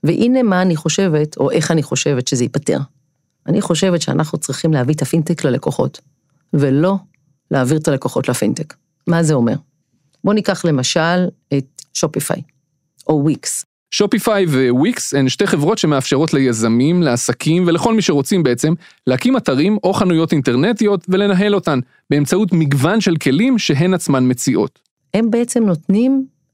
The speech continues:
Speaker 1: את כל המוצרים הפיננסיים ללקוחות שלהם במקום שהם נמצאים. כלומר, אני לא באה ואומרת,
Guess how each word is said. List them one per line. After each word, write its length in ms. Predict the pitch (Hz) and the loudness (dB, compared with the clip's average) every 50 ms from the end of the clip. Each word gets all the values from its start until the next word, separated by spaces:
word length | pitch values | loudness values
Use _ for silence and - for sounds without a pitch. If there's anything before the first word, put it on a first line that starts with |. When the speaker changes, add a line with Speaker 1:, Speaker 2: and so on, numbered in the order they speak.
| - 160 | -6 -6
Speaker 1:
את 100 | 156 - | -6 -6
כל 300 | - - - - 247 269 | -12 -4 -2 0 2 2
המוצרים 400 | 254 240 220 - - 180 208 220 | 2 2 0 0 0 0 0 0
הפיננסיים 480 | 208 - - 175 185 202 196 - 208 | 0 0 0 0 0 0 0 0 0
ללקוחות 360 | 170 147 - - 151 - 190 | 0 0 -2 -4 -6 -4 -4
שלהם 300 | - - 233 240 247 226 | -2 0 0 2 2 2
במקום 480 | 170 175 170 160 156 156 - 240 247 262 | 2 2 2 2 0 0 0 0 0 0
שהם 260 | 247 - 247 214 190 | 0 0 2 2 2
נמצאים. 500 | 175 160 151 151 - 175 175 175 165 147 120 - _ _ _ _ _ _ _ _ | 2 2 2 0 0 2 2 2 2 0 -2 -6 _ _ _ _ _ _ _ _
כלומר, 260 | - - 190 196 185 | -4 -2 0 0 2
אני 160 | 190 185 202 208 | 2 2 2 2
לא 440 | 247 330 392 403 381 349 320 277 226 180 | 2 2 0 0 0 2 2 2 2 2
באה 200 | 185 175 175 160 | 2 2 2 2
ואומרת, 420 | 170 160 165 170 156 156 151 156 | 2 2 2 2 2 0 -2 -4